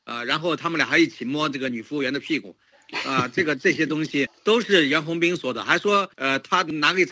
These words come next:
酒杯砸李克强，把李克强砸得鲜血淋淋，是古开来把李克强搀到医务室去包，包扎了。这个事情我问过北大很多人，没有人知道这回事，这都是袁宏斌瞎编的。所以这次的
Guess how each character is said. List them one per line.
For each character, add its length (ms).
酒 160
杯 180
砸 260
李 100
克 120
强， 300
把 140
李 160
克 100
强 220
砸 180
得 240
鲜 220
血 160
淋 180
淋， 300
是 160
古 200
开 180
来 260
把 100
李 100
克 140
强 300
搀 200
到 120
医 180
务 100
室 200
去 180
包， 160
包 140
扎 180
了。 140
这 100
个 60
事 160
情 160
我 80
问 160
过 100
北 140
大 160
很 160
多 160
人， 140
没 100
有 80
人 160
知 80
道 140
这 100
回 140
事， 200
这 140
都 140
是 100
袁 100
宏 60
斌 80
瞎 100
编 220
的。 80
所 140
以 40
这 140
次 200
的 200